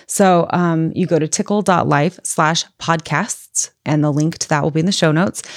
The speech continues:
And you can find all the other stuff that we offer there, and just check out Tickle dot life generally. It's a great resource for all of your sexual health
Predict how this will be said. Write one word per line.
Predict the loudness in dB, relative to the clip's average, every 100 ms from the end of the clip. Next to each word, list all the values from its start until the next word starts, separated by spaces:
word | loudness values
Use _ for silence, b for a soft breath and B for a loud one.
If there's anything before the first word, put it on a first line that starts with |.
| B B
And | 2
you |
can | 4
find | 2 2 2 2 2
all | 2 2
the |
other | 2 2
stuff | 0 0 0 0
that | 0 2
we | 4 4 4 0 B B
offer | 0 0 2 2
there, | 4 4 2
and | 0
just | -2 -2
check | -4 -2
out | -2
Tickle | -2 0
dot | 0 0
life | -2 -2
generally. | -4 -2 -2 -2
It's | -4
a | -6
great | -4 -2 0 -2 -6 B B
resource | 0 2 2 2 2 -2
for | -2 0 0 -2
all | -2 -2
of | -2
your | -2 0 0 0 -4
sexual | -12 -8 -4 -2 -2 -2 -2
health | -4 -2 -2 -2 -10